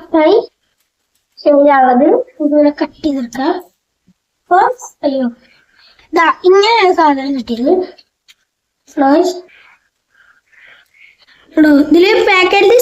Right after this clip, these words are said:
ട്വന്റി ഫോർ പൂരീസ്, ഇങ്ങനെ ഈ പൂരി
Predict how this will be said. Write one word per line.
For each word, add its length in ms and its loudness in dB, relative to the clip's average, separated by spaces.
ട്വന്റി 460 4
ഫോർ 200 2
പൂരീസ്, 500 4
ഇങ്ങനെ 220 2
ഈ 40 2
പൂരി 380 4